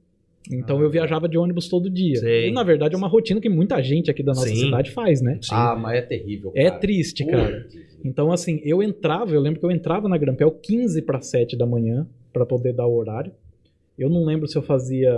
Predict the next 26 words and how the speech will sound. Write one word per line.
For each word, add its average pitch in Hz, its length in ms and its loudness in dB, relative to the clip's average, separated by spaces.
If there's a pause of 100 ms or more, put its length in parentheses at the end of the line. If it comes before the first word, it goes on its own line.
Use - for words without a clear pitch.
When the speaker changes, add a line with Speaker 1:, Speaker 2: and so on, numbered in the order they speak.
(280)
Speaker 1:
acho 127 220 -4
que 127 140 -2
quarenta 127 400 0
e - 20 2
cinco - 300 -2
minutos 120 320 -2
ou 127 80 0
uma 131 180 0
hora 123 220 0
só 123 160 -4
de 120 100 0
almoço. 113 560 -2 (1000)
E 151 80 0
depois, 160 260 4
no 196 80 -2
final 175 260 0
do 165 120 2
dia, 156 340 -2
eu 160 80 4
saía 170 300 0
às 170 100 -4
quinze 214 240 -2
pra 220 160 -8
cinco 170 300 0
da 131 100 4
tarde 151 420 0